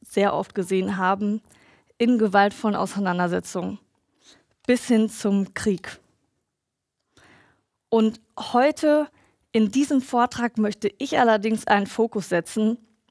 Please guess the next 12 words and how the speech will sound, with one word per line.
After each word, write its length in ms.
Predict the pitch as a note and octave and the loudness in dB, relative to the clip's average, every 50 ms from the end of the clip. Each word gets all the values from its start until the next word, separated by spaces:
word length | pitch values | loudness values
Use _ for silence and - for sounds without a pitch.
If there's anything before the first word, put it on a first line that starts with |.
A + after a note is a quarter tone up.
| _ _ _ _ _ _ _ - - - _ _ - - - - _ - | _ _ _ _ _ _ _ -20 -20 -20 _ _ -20 -20 -20 -18 _ 0
auf 200 | - A3 G#3+ - | 0 0 2 0
diese 220 | A#3+ G#3+ F#3 G3 | -2 -2 0 0
erste 400 | - - - A3+ C4+ - - C4+ | 0 2 2 2 2 2 -2 -4
Kategorie, 720 | - - B3 - A#3+ G#3+ G#3 G#3+ G3+ G3 A3 G#3+ A3 A#3 A3+ - - - _ _ _ _ | -2 -2 -2 -2 -2 0 0 0 0 2 2 2 2 0 -2 -8 -16 -20 _ _ _ _
und 160 | - A3 A3 | -2 -2 -2
zwar 440 | - - G#3 G3+ F#3+ F#3+ G3 A3 - - _ _ _ _ _ _ _ _ | -2 0 0 2 2 2 2 0 -4 -10 _ _ _ _ _ _ _ _
auf 340 | - G#3+ A3 A3+ A3 - - _ _ - | 2 2 2 2 0 -4 -16 _ _ 0
unsere 560 | G#3+ G#3+ A3 A3 G#3 A3 G#3+ G#3 G#3 G#3 - - - | 2 2 2 2 2 0 2 2 4 2 2 0 2
alltäglichen 880 | - G3+ G#3 G#3 - - A3+ G3+ F#3+ - G3+ G3 - - G#3 G3+ G3 F#3 - _ _ _ _ - | 2 4 4 4 2 2 2 0 2 2 0 -2 0 0 -2 -2 -2 -4 -6 _ _ _ _ -4
Konfliktsituationen, 1120 | - A3 G#3 G3+ G3+ F#3 - - F#3+ F3+ - G3 E3 - - G#3+ - F3 F3+ F3 G3 - _ _ _ _ _ _ _ | -2 0 0 0 0 -2 -2 -4 -8 -6 -4 -4 -4 -4 -6 -8 -6 -6 -6 -6 -8 -10 _ _ _ _ _ _ _
damit 360 | - G3+ G3+ G3+ G3+ G3 G3 - | 2 2 4 4 2 0 -2 -2
Sie 320 | - B3 B3+ C#4 D4 | 2 2 4 4 2